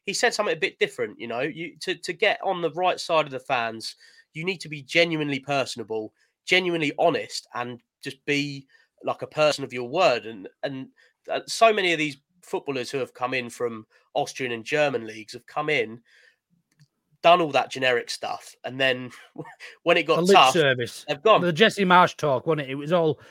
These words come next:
Speaker 2: it was
Speaker 1: It's
Speaker 2: all,
Speaker 1: just,
Speaker 2: you know,
Speaker 1: yeah.
Speaker 2: Leeds, Leeds are a massive club, man. They deserve to be back in the Premiership, man, and all
Speaker 1: Yeah.
Speaker 2: that fucking bollocks. Yeah, uh, look,
Speaker 1: Yeah, it,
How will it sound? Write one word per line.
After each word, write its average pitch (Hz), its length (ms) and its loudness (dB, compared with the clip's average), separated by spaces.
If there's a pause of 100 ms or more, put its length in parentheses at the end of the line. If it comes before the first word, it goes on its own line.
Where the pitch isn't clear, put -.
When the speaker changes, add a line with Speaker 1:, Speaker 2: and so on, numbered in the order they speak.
(120)
Speaker 2:
it 147 100 -6
was 156 100 0
Speaker 1:
It's 170 80 2
Speaker 2:
all, 160 120 6
Speaker 1:
just, 143 180 0 (260)
Speaker 2:
you 147 80 -8
know, 127 180 -4
Speaker 1:
yeah. 214 160 -4 (240)
Speaker 2:
Leeds, 160 400 -2
Leeds 190 240 -2
are 165 40 4
a 160 40 2
massive 165 400 -4
club, 160 240 -4
man. 147 240 -4
They 147 60 -4
deserve 147 340 -4
to 156 100 -12
be 156 100 -4
back 151 280 -6
in 151 60 -8
the 127 60 -10
Premiership, 147 500 -8
man, 131 280 -8
and 135 120 -6
all 143 100 0
Speaker 1:
Yeah. 139 100 0
Speaker 2:
that 120 100 -12
fucking 123 300 -10
bollocks. 113 360 -8
Yeah, 147 280 -2
uh, 165 280 -8
look, 214 200 6 (160)
Speaker 1:
Yeah, 190 80 -8
it, - 60 -12